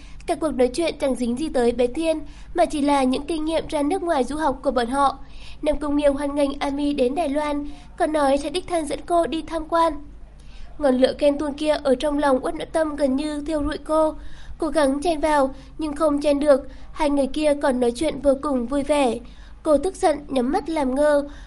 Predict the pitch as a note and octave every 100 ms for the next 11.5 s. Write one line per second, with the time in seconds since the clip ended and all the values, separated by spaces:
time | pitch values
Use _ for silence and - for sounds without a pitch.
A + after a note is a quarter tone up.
0 | - - D#4 D4 D#4 D4 D4 D4+ D4 C#4
1 | G#3 A#3+ A#3+ D#4+ - A#3 A3 D4 D4 C#4+
2 | - - - - - - D#4 C#4+ C4 D#4+
3 | D4 C4+ C4+ C#4+ D#4 D#4 D#4+ D4+ C#4+ B3+
4 | C4 C#4 C4 C4+ C4 - D#4+ E4 D#4+ D4
5 | - - - D#4+ D4+ D4 D4+ C#4+ C#4 B3
6 | B3 F#4+ - D4 C4+ - - - - D#4+
7 | D#4 E4+ D#4+ C4 C#4 - - - - E4
8 | D#4+ D4+ C4+ C4 C#4 C4 E4 E4+ F4 E4+
9 | F4+ F4+ - - - - - - - -
10 | E4+ E4+ F4 C#4 G#3+ G#3 C#4 B3+ A#3 A3+
11 | A#3+ C#4 D4+ C#4+